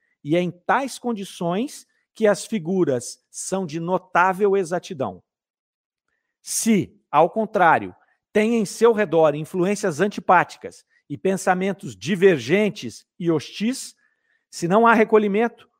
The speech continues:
os raios fluídicos dispersam e são absorvidos pelo ambiente. Daí uma espécie de nuvem que se projeta sobre o espírito e não permite lhe distinguir as nuances."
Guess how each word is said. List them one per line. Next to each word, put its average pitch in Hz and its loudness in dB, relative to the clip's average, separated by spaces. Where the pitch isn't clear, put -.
os 143 -10
raios 175 2
fluídicos 160 -6
dispersam 151 -4
e 185 -10
são 180 -4
absorvidos 180 -4
pelo 170 -2
ambiente. 156 -6
Daí 160 2
uma 165 -4
espécie 156 -6
de 143 -10
nuvem 151 0
que - -16
se - -12
projeta 143 -2
sobre 139 -8
o 139 -4
espírito 220 -8
e 247 -8
não 180 -4
permite 156 -4
lhe 139 -12
distinguir 131 -8
as 120 -6
nuances." 117 -12